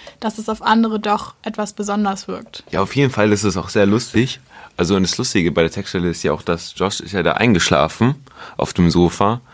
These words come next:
Speaker 2: Also ich find die auch, ich find die beiden auf jeden Fall charakterstark und auf jeden Fall sehr lustig.
Speaker 1: Ich glaub auch, dass Josh ohne Kia, dass die ganze Geschichte, diese Storyline mit seinem Vater,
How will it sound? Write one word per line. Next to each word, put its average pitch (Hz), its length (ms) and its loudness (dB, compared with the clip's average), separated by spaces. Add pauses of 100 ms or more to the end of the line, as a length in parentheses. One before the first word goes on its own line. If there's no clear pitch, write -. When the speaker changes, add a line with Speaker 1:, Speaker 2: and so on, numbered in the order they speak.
(280)
Speaker 2:
Also 90 120 2
ich 104 140 2
find 117 140 0
die 90 80 2
auch, 80 160 4 (200)
ich - 120 -10
find 110 120 -4
die 90 80 -2
beiden 90 220 2
auf 80 140 -2
jeden 101 100 2
Fall - 140 -8
charakterstark 101 800 0 (340)
und - 60 0
auf 85 100 2
jeden 101 140 4
Fall 82 180 2
sehr 82 140 4
lustig. - 440 -2 (420)
Speaker 1:
Ich 233 140 -4
glaub 254 220 2
auch, 226 160 2
dass 226 260 -2
Josh 240 340 0
ohne 233 260 2
Kia, 233 480 2 (280)
dass - 240 -4
die 226 120 -4
ganze 233 280 2
Geschichte, 233 720 0 (180)
diese 208 200 -4
Storyline 220 500 4
mit 214 160 2
seinem 208 180 2
Vater, 226 560 0